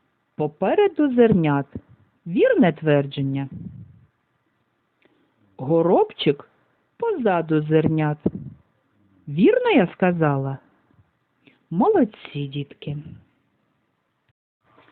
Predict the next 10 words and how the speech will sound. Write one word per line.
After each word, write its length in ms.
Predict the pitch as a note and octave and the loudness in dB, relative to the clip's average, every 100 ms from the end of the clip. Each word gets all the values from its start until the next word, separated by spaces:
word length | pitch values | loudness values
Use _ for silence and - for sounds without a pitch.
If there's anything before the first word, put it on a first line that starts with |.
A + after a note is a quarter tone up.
| _ _ _ _ - - | _ _ _ _ -16 -4
Друзі, 540 | F#3 A3 G3 D3+ D3 - _ | 0 4 4 4 -4 -8 _
хто 520 | - - - G#3 G4 | -18 -6 2 4 4
до 180 | G4 A3+ | 4 4
нас 300 | G3+ F#3+ G#3 - | 6 4 2 2
прилітав 720 | E3 D#3+ D3 D3 E3 C#4+ A#4+ _ _ | 4 4 2 0 0 2 0 _ _
поїсти 680 | D3+ C#3 D3 D4 - F#4+ D#4 | 0 0 2 2 2 0 2
зерняток? 720 | E4 D#4 C4 F3+ C#3+ C#3+ C3 - _ _ _ _ _ _ _ _ _ _ _ _ _ | 4 6 6 6 2 -2 -12 -20 _ _ _ _ _ _ _ _ _ _ _ _ _
Скільки 580 | - E3 A#3 G4+ - A4 | -10 -2 -2 0 0 0
було 460 | G#4+ F#4+ F4+ F4 D#4+ - _ _ _ _ _ _ - | 2 2 4 4 2 -2 _ _ _ _ _ _ -6
горобчиків? 880 | C#4 D#4+ D4 D#3+ - - C3+ - | -2 2 4 4 0 -10 -10 -12